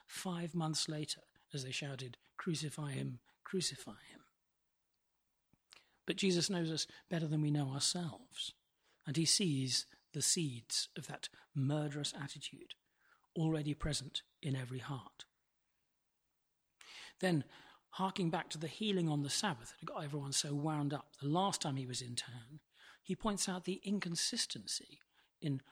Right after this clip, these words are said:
breaking the Sabbath to circumcise a baby, but objecting to him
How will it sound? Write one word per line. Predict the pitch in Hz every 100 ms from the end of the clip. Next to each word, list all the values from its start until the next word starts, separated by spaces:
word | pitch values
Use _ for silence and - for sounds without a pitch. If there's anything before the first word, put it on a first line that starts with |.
| - _ _ _ -
breaking | - 160 233 233 175
the |
Sabbath | 151 180 147 143
to | -
circumcise | 156 165 147 139 165 143 135
a |
baby, | 127 151 160 - - _ _ _ _ -
but | 220
objecting | 156 165 196 - 170
to | 156
him | 135 175 165